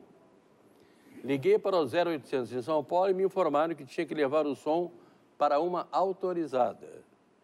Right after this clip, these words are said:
Quinze dias depois, a autoriza-, a autorizada ligou,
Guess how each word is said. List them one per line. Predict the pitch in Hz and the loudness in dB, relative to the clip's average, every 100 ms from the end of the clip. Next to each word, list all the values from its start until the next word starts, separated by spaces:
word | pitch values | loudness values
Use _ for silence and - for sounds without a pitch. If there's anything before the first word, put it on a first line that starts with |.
| _ _ _ _ _ _ - | _ _ _ _ _ _ -4
Quinze | 208 240 190 175 | 0 0 -2 -4
dias | 143 151 | 0 -2
depois, | 139 160 135 190 202 | 0 -2 0 2 4
a | 190 | 2
autoriza-, | 180 156 127 107 107 107 87 - - | 2 0 0 -2 -2 -2 -4 -8 -2
a | |
autorizada | 127 131 139 127 98 101 95 | 0 2 0 -2 -2 -2 0
ligou, | 120 127 151 196 | 0 2 6 4